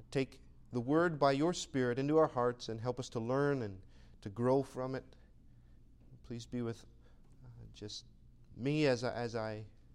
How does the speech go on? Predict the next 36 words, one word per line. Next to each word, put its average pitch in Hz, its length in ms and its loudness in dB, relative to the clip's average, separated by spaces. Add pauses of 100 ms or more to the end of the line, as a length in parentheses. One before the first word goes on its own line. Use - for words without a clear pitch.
(640)
endeavor 123 300 0
to 135 80 0
preach 127 360 -4
the 131 80 -2
word 127 280 -2
truly, 156 540 0 (260)
and 117 140 -14
that 117 160 -10
you 117 140 -10
would 117 160 -6
help 120 140 -8
me 120 100 -6
to 117 40 -6
say, 131 400 -2 (560)
uh, 117 120 -14 (560)
only 127 200 -8
what 143 140 -2
is 135 120 -6
needed 120 300 -4
and 110 140 -6
nothing 104 300 -8
more. 90 260 -10 (420)
I 117 40 -2
ask 113 180 -4
your 120 80 -4
blessing 120 380 0
on 120 80 -2
this 117 120 -6
time 123 220 -2
together. 110 300 -6
In 98 100 -10
Jesus' 101 320 -10
precious - 420 -8
name 101 180 -8
I 90 120 -10
pray. 95 300 -6